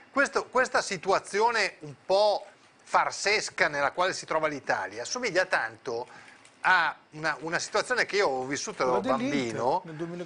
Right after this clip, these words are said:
Speaker 2: ah, no, pensavo all'Inter
Speaker 1: Ancora
Speaker 2: duemilaquattro.
Speaker 1: prima, no, ero, ero proprio bimbo e, eh, seguiva i mondiali di Germania, delusione pazzesca dove l'Italia andò da favorita, doveva vincere quel mondiale e fu eliminata in un girone con la Polonia,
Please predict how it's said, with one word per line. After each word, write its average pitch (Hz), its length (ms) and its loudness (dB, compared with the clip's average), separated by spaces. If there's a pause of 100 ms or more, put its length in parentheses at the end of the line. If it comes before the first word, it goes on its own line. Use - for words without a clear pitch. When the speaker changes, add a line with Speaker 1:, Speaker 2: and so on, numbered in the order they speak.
Speaker 2:
ah, 151 120 -6
no, 143 100 -6
pensavo 160 260 -8
all'Inter 160 240 -6
Speaker 1:
Ancora 175 400 4
Speaker 2:
duemilaquattro. 165 220 2
Speaker 1:
prima, 151 160 0
no, 180 160 2
ero, 180 160 2
ero 185 180 2
proprio 226 260 0
bimbo 135 580 -2 (260)
e, 196 440 0 (220)
eh, 151 260 -2
seguiva 247 680 2
i 170 100 -6
mondiali 190 600 0
di 165 120 -8
Germania, 139 720 0
delusione 147 680 0
pazzesca 175 540 0
dove 143 160 -2
l'Italia 143 320 0
andò 151 160 0
da 143 120 0
favorita, 139 760 -2
doveva 113 260 0
vincere 131 420 -4
quel 117 140 -6
mondiale 127 600 -4
e 165 100 -4
fu 202 160 0
eliminata 165 420 -2
in 147 80 -6
un 127 60 -10
girone 139 320 -2
con 131 140 -4
la 123 100 0
Polonia, 135 680 -4